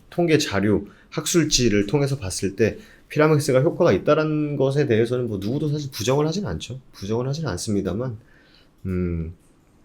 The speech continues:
일단 뭐 시장이 판단을 해줘야 되는 건 팩트니까, 예, 진단키트처럼 백신 나와서 아주 그냥 개작살만 날 것 같은 진단키트가 살아난 것처럼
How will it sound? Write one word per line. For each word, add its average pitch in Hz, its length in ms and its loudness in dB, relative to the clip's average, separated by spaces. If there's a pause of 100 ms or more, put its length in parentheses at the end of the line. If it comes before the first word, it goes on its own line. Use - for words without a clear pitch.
(380)
일단 87 460 -4 (100)
뭐 - 220 -10
시장이 107 580 2
판단을 117 360 -2
해줘야 131 260 -2
되는 92 220 -2
건 98 160 -8 (120)
팩트니까, - 640 -6 (520)
예, 85 80 -10
진단키트처럼 127 840 -2 (420)
백신 170 420 4
나와서 139 480 6
아주 123 180 2
그냥 117 240 0
개작살만 135 640 0
날 92 160 0
것 113 100 -2
같은 90 260 -4
진단키트가 110 720 -2
살아난 156 420 2
것처럼 110 420 2